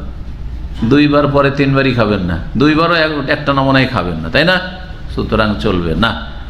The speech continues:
খাদ্যদ্রব্য যেগুলি হয় কুতুল বালাদ, কুত মানে যা খেয়ে মানুষ বাঁচতে পারে,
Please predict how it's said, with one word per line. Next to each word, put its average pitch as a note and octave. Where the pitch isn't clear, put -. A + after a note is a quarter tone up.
খাদ্যদ্রব্য G#2
যেগুলি G#2+
হয় A2
কুতুল G3
বালাদ, B2+
কুত F3+
মানে F3+
যা D3+
খেয়ে F3
মানুষ D#3
বাঁচতে C3
পারে, D#2+